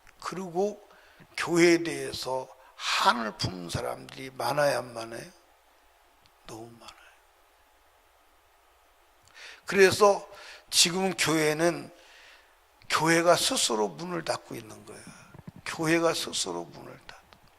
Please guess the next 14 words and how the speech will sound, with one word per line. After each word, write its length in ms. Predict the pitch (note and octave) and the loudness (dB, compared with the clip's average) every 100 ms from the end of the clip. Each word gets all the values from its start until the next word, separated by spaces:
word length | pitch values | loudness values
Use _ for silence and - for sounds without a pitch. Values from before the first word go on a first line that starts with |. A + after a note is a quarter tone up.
| _ _ _ _ - _ _ _ - _ _ _ _ _ _ - - _ _ _ - - - - | _ _ _ _ -20 _ _ _ -20 _ _ _ _ _ _ -20 -20 _ _ _ -20 -20 -20 -14
사랑하는 560 | - B2 B2+ C3+ C3+ | -8 -4 -4 -6 -10
여러분, 540 | A2+ A2+ A#2 C3+ C3 - _ - _ _ _ _ _ | -12 -14 -12 -12 -14 -18 _ -20 _ _ _ _ _
우리 220 | A#2 B2 | -12 -12
빛된 520 | - - - - C3 | -8 -8 -6 -6 -4
삶을 440 | - - B2+ C3+ - | -4 -6 -8 -10 -8
살아야 340 | - A#2+ A#2 | -8 -6 -8
합니다. 500 | A#2 A#2 A2+ - - - _ _ _ _ _ - - - - _ - | -10 -16 -20 -18 -20 -20 _ _ _ _ _ -20 -20 -20 -20 _ -4
천국은 560 | - A3+ G#3 G3+ F#3+ | -2 -2 -2 -2 -2
누가 340 | D#3 E3 C#3+ C#3 | -6 4 4 4
가? 180 | D3+ - - - _ _ _ _ _ _ - | 0 -2 -16 -20 _ _ _ _ _ _ -4
빛된 500 | - F#3+ - A#3 G#3 | -2 -2 -6 -6 -2
자가 240 | F#3+ F3+ | -2 -2
가는 280 | C3 - - | -4 -8 -12
거야. 300 | D#3 - | -14 -14